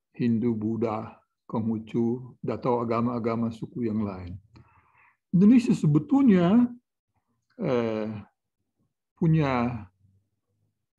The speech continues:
punya, apa itu, eh, profil hubungan gereja dan agama yang berbeda dengan model-model yang pernah disebutkan.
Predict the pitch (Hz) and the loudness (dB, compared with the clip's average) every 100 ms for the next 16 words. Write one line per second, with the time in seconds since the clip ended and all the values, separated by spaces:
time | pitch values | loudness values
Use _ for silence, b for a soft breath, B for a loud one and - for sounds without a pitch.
0 | - 151 143 135 127 127 127 120 120 _ | -4 -2 0 -2 -2 -4 -6 -8 -12 _
1 | _ _ _ _ _ - - 120 113 110 | _ _ _ _ _ -12 -8 -6 -6 -6
2 | - 185 233 - _ _ _ _ _ _ | -4 -6 -6 -12 _ _ _ _ _ _
3 | 156 120 117 110 117 110 - _ _ _ | -8 -6 -6 -6 -8 -10 -16 _ _ _
4 | _ _ _ _ - 160 160 - 135 120 | _ _ _ _ -2 -2 0 0 2 2
5 | 117 113 117 - 143 139 135 123 117 117 | 0 -2 -6 -4 -2 -2 -2 -2 -2 -2
6 | 113 135 135 131 120 117 135 117 120 117 | -2 -2 -2 0 0 -4 -6 -8 -6 -4
7 | 127 165 226 247 - _ _ _ _ _ | -4 -2 -2 -4 -10 _ _ _ _ _
8 | 170 151 160 160 156 156 147 175 160 254 | 0 4 4 4 2 2 2 2 2 2
9 | 233 160 139 123 120 117 120 131 135 127 | 2 2 0 -2 -2 -2 -4 -6 -10 -12
10 | 123 - 147 143 139 139 135 139 135 135 | -10 -4 0 0 0 0 -2 0 0 -2
11 | 127 110 107 107 - _ _ - 123 113 | -2 -4 -6 -8 -12 _ _ -8 -4 -4
12 | 107 - 110 107 95 - 98 87 | -4 -6 -8 -8 -10 -12 -12 -12